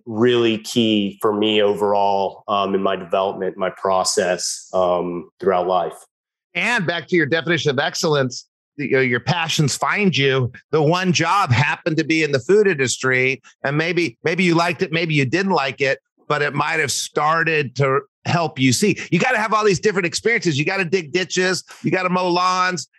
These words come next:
Speaker 2: You gotta work in a restaurant. You have to go work in an office. You have to try that stuff to figure out what your passion is. You never know what you're gonna stumble across, right?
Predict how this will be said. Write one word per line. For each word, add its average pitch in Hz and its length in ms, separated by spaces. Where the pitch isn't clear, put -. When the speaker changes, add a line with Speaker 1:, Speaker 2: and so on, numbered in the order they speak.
Speaker 2:
You - 40
gotta 180 140
work 190 220
in 170 80
a 165 80
restaurant. 180 680
You 175 60
have 170 80
to 165 80
go 175 100
work 180 240
in 170 60
an 175 80
office. 175 260
You 196 80
have 180 80
to 180 80
try 185 340
that 190 200
stuff 151 260
to 147 80
figure 160 300
out 160 180
what 190 140
your - 100
passion 196 340
is. 165 120
You 170 80
never 185 260
know 185 160
what 196 140
you're 170 100
gonna 156 140
stumble 208 340
across, 107 400
right? 156 320